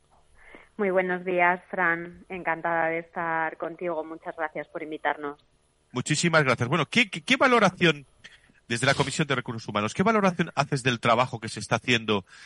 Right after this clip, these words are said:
Speaker 2: en estos primeros pasos de la legislatura en materia de recursos humanos? Porque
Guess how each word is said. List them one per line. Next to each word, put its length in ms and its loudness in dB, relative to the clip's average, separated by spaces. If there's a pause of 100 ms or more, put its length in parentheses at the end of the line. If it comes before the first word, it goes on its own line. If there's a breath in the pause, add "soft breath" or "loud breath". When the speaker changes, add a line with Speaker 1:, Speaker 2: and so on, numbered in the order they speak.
(300 loud breath)
Speaker 2:
en 140 0
estos 320 2
primeros 500 2
pasos 580 -2
de 100 -2
la 120 4
legislatura 680 0
en 80 0
materia 420 2
de 120 2
recursos 500 -6
humanos? 420 0 (280 loud breath)
Porque 200 -8